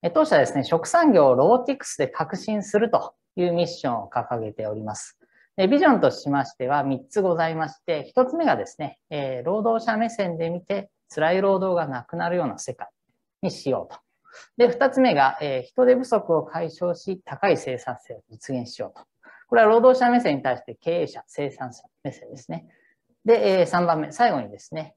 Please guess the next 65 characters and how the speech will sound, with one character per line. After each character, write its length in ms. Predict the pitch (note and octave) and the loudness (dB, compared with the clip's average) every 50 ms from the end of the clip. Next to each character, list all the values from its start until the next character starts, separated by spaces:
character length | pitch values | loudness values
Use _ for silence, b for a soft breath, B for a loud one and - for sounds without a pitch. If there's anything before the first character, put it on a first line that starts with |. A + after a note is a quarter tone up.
| _ | _
え 80 | - C#3 | -10 -10
ー、 40 | B2+ | -8
消 200 | - - A3+ A#3+ | -6 -4 -4 -4
費 100 | A#3+ - | -2 -2
者 140 | - A#3 A3 | -2 0 0
目 140 | A3 A#3 | 0 -2
線 300 | A3+ - E3 C3+ A#2 A2+ | -2 -2 -2 -4 -4 -4
で 180 | - C3+ C3 - | -6 -6 -6 -8
い 140 | - G3+ F#3+ | -10 -14 -10
つ 140 | - - G3 | -8 -6 -4
で 120 | F#3 F#3+ | -4 -2
も 240 | F#3+ F#3+ F#3+ - D#3 | -2 -2 -2 -2 -2
美 60 | D#3+ | -4
味 80 | D#3 D#3 | -4 -6
し 80 | - - | -6 -6
く 160 | - F3+ - | -6 -6 -4
健 260 | - - C3+ C3+ B2+ | -4 -6 -8 -8 -6
康 220 | - C3 B2+ B2+ | -2 -2 -2 -2
な 100 | C3+ C#3+ | -2 -4
食 320 | C3 - - A#2 G#2+ - - | -6 -6 -10 -14 -14 -12 -12
を 140 | A#2 A2+ - | -12 -12 -12
楽 160 | - B2 A#2 A2+ | -14 -14 -14 -14
し 140 | - - A#2+ | -16 -16 -16
め 120 | A2 G2+ | -14 -16
る。 80 | - _ _ _ b b b b - | -16 _ _ _ b b b b 0
そ 60 | A#3 | 0
う 20 | |
い 40 | A#3+ | 2
っ 40 | A#3+ | 2
た 80 | A#3+ | 2
世 160 | A#3 - B3 A#3+ | 2 4 4 4
界 320 | A#3+ E3 B2 A2 G2+ - _ _ _ _ - | 4 2 0 0 -2 -8 _ _ _ _ -6
を、 360 | E3 F3+ G#3 A3 - - - _ _ | 0 2 2 2 0 -2 -10 _ _
え 520 | - C#3+ B2+ A#2+ A#2+ A#2 A2+ A2 A2 A2 G#2+ | -8 -4 -4 -4 -4 -6 -8 -8 -10 -12 -14
ー、 20 | G#2+ | -16
実 240 | A#2 - - C#3 | -16 -12 -10 -8
現 180 | B2+ A2 G#2 - | -8 -10 -10 -12
し 80 | - - | -8 -8
よ 60 | A2+ F#2 | -8 -8
う 60 | - | -8
と 540 | _ _ _ _ _ _ _ _ _ - G3+ | _ _ _ _ _ _ _ _ _ -2 0
い 40 | |
う 40 | G3 | 2
こ 80 | G#3+ G3+ | 2 2
と 140 | G3 E3+ D3+ | 2 4 4
で、 280 | D3+ C#3+ - - - - - - | 4 2 0 -2 -12 -20 -10 -4
え 120 | F3+ F3+ | -2 0
ー、 20 | F3+ | 2
我 180 | F3 G#3 B3 | 2 2 2
々 160 | C4+ C#4+ C#4 C#4+ | 2 2 2 0
が 160 | C4+ G#3+ F3 | 0 -2 -4
じ-、 100 | F3+ - - _ - | -8 -14 -20 _ -8
え 260 | - F3 F3+ F3+ F3 | -6 -4 -2 -2 -4
ー、 20 | E3 | -4
目 140 | D#3 D#3+ | -4 -2
指 120 | F3 A#3+ B3 | -2 -2 -2
す 140 | B3 - E3+ | -2 -2 -2
ま 160 | D3+ D#3+ F3 | 0 0 0
で 80 | E3+ | 0
も 100 | C#3+ B2+ | 0 -2
な 100 | A#2 A2 G#2 | -4 -6 -6
く 100 | - - | -8 -14
で 100 | G#2 - | -16 -16
す 100 | _ - | _ -14
ね、 80 | C3+ | -14